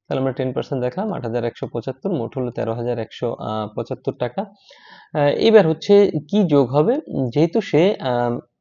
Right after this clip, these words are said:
জরিমানা যোগ হবে। কেন জরিমানা যোগ হবে? যেহেতু সে যথাযথ ব্যাংক হিসাব রাখেন না। তাহলে আমরা লিখবো ব্যাংক সংরক্ষণ না করার কারণে জরিমানা মোট কর দায়ের পঞ্চাশ পার্সেন্ট, মানে এই তেরো হাজার একশো পঁচাত্তরের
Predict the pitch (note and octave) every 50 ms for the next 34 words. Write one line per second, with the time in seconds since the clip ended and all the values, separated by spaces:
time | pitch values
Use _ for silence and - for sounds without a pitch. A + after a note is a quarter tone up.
0 | _ _ - B2 A2+ - G#3+ A#3+ A3 A3 D#3 A2+ G2+ G2 F#2+ - - - - C#3
1 | D3 D3 - _ - _ _ - A#2 B2+ E3 F3 D#3+ F3 E3 E3+ E3+ E3+ E3 E3
2 | D#3 D#3 D#3 E3 F#3 F3 D3+ C#3 - D3+ - - C#3 A#2+ A2+ - - - D3+ C#3+
3 | - - F3+ C3+ A#2 A2+ A2+ C#3+ D3 D3+ - C#4+ C#4+ - - _ _ - _ _
4 | _ - A2+ G#2+ - - A#2+ G#2 G#2 - - _ _ _ _ F#3+ G3+ G3 F#3+ F#3+
5 | F#3 F#3 F#3 G3+ F3 C#3 C3 C3+ D3 D3+ - - D#3+ D#3 D#3 D#3 D#3 E3 C3 A#2
6 | A#2 A2+ - C#3+ D3 C#3+ D3+ D#3 E3 F3+ F3+ D3 B2+ A#2+ A#2+ A#2+ B2+ C3+ C3 A#2
7 | A2+ A#2 - _ - A#2 A2 B2+ C3+ - - - D#3 D#3 - C3+ - - - -
8 | - - - - D#3 E3+ F3+ - - D#3+ D#3+ E3 D#3+ D#3+ - - - _ _ -
9 | B2+ B2 B2+ B2+ C3 B2 B2 A#2 - - C3+ A#2+ - A2 - - - - B2 A#2